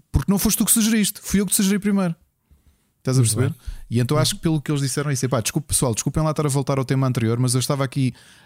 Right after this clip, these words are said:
Speaker 1: a tentar ler para perceber se, se, hum, epá, qual era a veracidade disto, porque obviamente tens a C net, que é um site de grande tecnologia, não é?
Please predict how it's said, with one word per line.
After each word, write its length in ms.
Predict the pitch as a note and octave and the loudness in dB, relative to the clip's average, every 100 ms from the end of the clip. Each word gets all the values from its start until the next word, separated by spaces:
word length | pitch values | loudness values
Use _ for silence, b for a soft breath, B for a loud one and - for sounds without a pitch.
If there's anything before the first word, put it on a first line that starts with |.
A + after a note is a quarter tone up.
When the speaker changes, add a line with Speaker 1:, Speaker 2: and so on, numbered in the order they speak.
| B | B
Speaker 1:
a 120 | - | -4
tentar 520 | B2+ D3+ C#3 C3 C#3+ C3 | 0 2 0 0 0 2
ler 400 | B2+ C3 C3+ B2+ | 2 2 2 0
para 200 | C3 B2+ | -2 -4
perceber 560 | - - A#2 B2+ B2+ | 0 0 2 0 2
se, 580 | - - B2 A2+ A2 A2 - b b b b | 2 2 2 2 0 -2 -8 b b b b
se, 580 | - - B2 A#2 A2+ G#2+ | 0 2 2 2 2 2
hum, 500 | G#2+ G#2 G#2 G2+ G2+ - - | 0 0 0 -2 -4 -8 -8
epá, 240 | D3+ - - C#3+ B2+ | -6 -4 -8 -12 -4
qual 220 | D#3+ D3+ | -2 0
era 120 | D3 | 0
a 20 | |
veracidade 500 | B2+ C3 - C3 B2 | 0 2 2 2 0
disto, 260 | G#2 G#2 - | 0 -2 -4
porque 160 | - | -4
obviamente 340 | B2+ A#2+ C3 C3 | -2 0 0 0
tens 140 | C3 | 2
a 60 | B2+ | 2
C 160 | - | 2
net, 240 | A#2 A2+ - | 2 0 -2
que 80 | A2+ | -2
é 40 | |
um 60 | G#2 | 0
site 300 | - G#2+ - | 0 0 -2
de 60 | |
grande 400 | G#2 A2 G#2+ G2 | -2 0 2 0
tecnologia, 560 | - G#2 G2+ F2 F#2+ A2 | -2 -2 -2 -2 -2 -4
não 100 | |
é? 20 | F#2 | -4